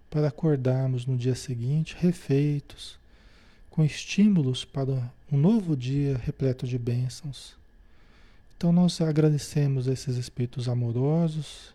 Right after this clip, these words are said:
e benevolentes. Obrigado por tudo, Senhor Jesus. Dispensa-nos na tua paz.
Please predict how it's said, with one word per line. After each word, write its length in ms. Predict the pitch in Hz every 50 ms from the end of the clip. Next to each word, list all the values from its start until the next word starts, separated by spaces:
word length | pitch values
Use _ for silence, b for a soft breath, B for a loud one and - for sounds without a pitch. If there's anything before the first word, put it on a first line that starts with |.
| -
e 60 | - 135
benevolentes. 960 | 123 135 131 131 127 123 135 131 120 117 113 117 120 120 - - - - - - b b b b b b b b b b b b b - - -
Obrigado 380 | 151 170 165 156 156 151 -
por 160 | - - 147
tudo, 300 | 135 - - 135 127 127
Senhor 320 | 120 - - 131 123 127 123
Jesus. 640 | 120 127 123 123 120 123 123 123 120 - - - - -
Dispensa-nos 880 | 147 151 165 - - - - 127 123 120 - - 127 123 123 - - -
na 100 | 135 127
tua 220 | 120 - 131 123 120
paz. 580 | - - 113 113 120 - - - - - -